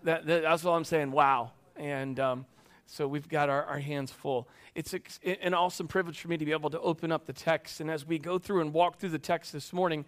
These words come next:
I wanna, uh, just sort of paint a picture for you just as we get started to sort of help, um, sort of get our minds wrapped around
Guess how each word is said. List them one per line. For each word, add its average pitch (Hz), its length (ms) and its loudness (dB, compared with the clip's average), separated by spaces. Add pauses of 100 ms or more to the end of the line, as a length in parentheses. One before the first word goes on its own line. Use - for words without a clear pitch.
(360)
I 156 100 0
wanna, 196 280 2 (220)
uh, 170 40 -2
just 165 360 -2
sort 180 160 -2
of 143 160 -2
paint 180 200 -2
a 143 40 -4
picture - 400 -6
for 160 240 0
you 151 160 -6
just 156 360 -10 (280)
as 160 200 0
we 165 120 -2
get 160 200 -4
started 151 600 0
to 156 100 -10
sort 160 260 -4
of 147 60 -2
help, 151 320 0 (420)
um, 143 480 -4 (280)
sort 185 240 -2
of 143 100 -10
get 185 160 0
our 170 100 4
minds 160 400 0
wrapped 147 360 0
around 147 400 -2